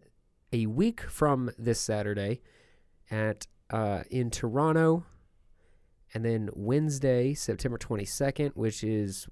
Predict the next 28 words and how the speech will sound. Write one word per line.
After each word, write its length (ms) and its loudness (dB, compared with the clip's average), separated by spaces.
four 360 4
days 320 4
after 340 0
the 140 0
Toronto 400 0
match, 420 -4
the 380 -2
Nashville 360 -2
travels 460 0
to 160 -4
Inter 280 -6
Miami. 500 2
And 180 -4
then 300 0
four 320 -4
days 260 0
later, 360 4
on 220 0
the 100 -2
twenty-sixth, 1080 -2
which 220 -2
is 160 0
a 140 0
Sunday, 600 0
Nashville 540 0
plays 420 4
in 320 0
Chicago. 840 0